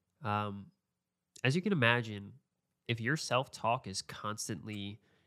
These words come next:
degrading, bringing you down, you're not gonna get very far. Um,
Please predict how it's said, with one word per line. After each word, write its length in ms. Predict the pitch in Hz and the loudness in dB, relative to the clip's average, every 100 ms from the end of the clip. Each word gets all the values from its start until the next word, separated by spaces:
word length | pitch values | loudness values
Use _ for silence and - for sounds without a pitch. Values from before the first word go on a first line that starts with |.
| _ _ | _ _
degrading, 720 | 110 95 104 104 104 123 151 - _ _ | -2 -2 -2 0 2 0 -4 -10 _ _
bringing 340 | 107 113 113 | -4 -2 -2
you 140 | 107 104 | -2 -2
down, 500 | 98 98 110 131 147 _ | 0 2 4 2 -4 _
you're 120 | 113 | -6
not 200 | 123 165 | -2 0
gonna 140 | 165 120 | 0 0
get 220 | 107 - | -2 -4
very 240 | 98 85 | -8 -12
far. 420 | - - 73 - - _ _ _ _ _ _ _ _ _ | -14 -12 -12 -14 -20 _ _ _ _ _ _ _ _ _
Um, 440 | 107 98 95 95 | -6 -4 -6 -10